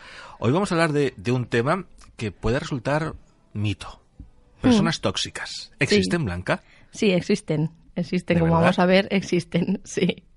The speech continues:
Speaker 1: Pero bueno, antes de explicar qué son, cómo debemos de tratarlos, cuéntanos, ¿cómo podemos contactar contigo en el caso de que nos encontremos con una persona tóxica en nuestra vida?
Speaker 2: Pues físicamente, aquí en Manises, en la calle Ramón y Cajal número dos,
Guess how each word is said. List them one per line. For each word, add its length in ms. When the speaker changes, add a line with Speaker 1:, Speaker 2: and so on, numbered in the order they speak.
Speaker 1:
Pero 120
bueno, 200
antes 300
de 220
explicar 600
qué 140
son, 480
cómo 260
debemos 280
de 80
tratarlos, 480
cuéntanos, 420
¿cómo 280
podemos 320
contactar 540
contigo 480
en 160
el 140
caso 400
de 160
que 100
nos 140
encontremos 760
con 140
una 180
persona 300
tóxica 460
en 60
nuestra 300
vida? 180
Speaker 2:
Pues 240
físicamente, 560
aquí 160
en 80
Manises, 440
en 80
la 100
calle 240
Ramón 260
y 40
Cajal 300
número 280
dos, 360